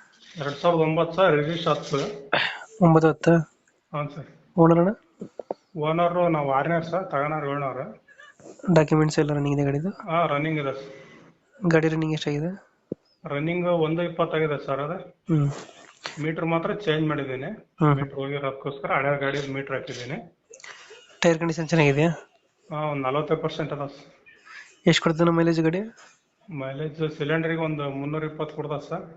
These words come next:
Speaker 2: ಮುನ್ನೂರ ಇಪ್ಪತ್ತು?
Speaker 1: ಹ್ಞೂ ಸರ್.
Speaker 2: ಹ್ಮ್, ಹ್ಮ್.
Speaker 1: ಪೆಟ್ರೋಲಿಗೆ ಒಂದು ಹದಿನೆಂಟರಿಂದ ಇಪ್ಪತ್ತು ಬರುತ್ತೆ.
Speaker 2: ಹದಿನೆಂಟರಿಂದ ಇಪ್ಪತ್ತು?
Speaker 1: ಹ್ಞೂ ಸರ್.
Speaker 2: ಸಿ ಎನ್ ಜಿ ಫಿಟ್ಟಿಂಗ್ ಇದೆಯಾ?
Speaker 1: ಹ್ಞೂ ಸರ್, ಅಪ್ರೂವಲ್ ಇದೆ ಅದು.
Speaker 2: ಆ, ಕಂಪನಿ ಫಿಟೆಡ್?
Speaker 1: ಹ್ಞೂ ಸರ್.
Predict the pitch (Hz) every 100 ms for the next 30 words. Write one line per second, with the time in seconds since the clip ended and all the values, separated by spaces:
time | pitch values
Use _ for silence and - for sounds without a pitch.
0 | _ 180 160 151 143 139 - 127 - -
1 | - - 147 143 139 - - - - -
2 | - - - 156 143 139 127 _ - -
3 | - 151 131 151 165 160 151 139 135 127
4 | 127 143 143 135 139 175 156 147 139 135
5 | 135 - - _ _ - 170 160 160 165
6 | 151 131 - 98 - - - 151 147 -
7 | - - _ _ _ _ _ _ - -
8 | - - 165 156 151 156 151 139 160 160
9 | 123 - _ - 151 160 - 147 - -
10 | 131 - 156 143 127 120 165 - - -
11 | - 185 151 151 151 - 156 160 147 147
12 | 127 117 - - - - 160 147 143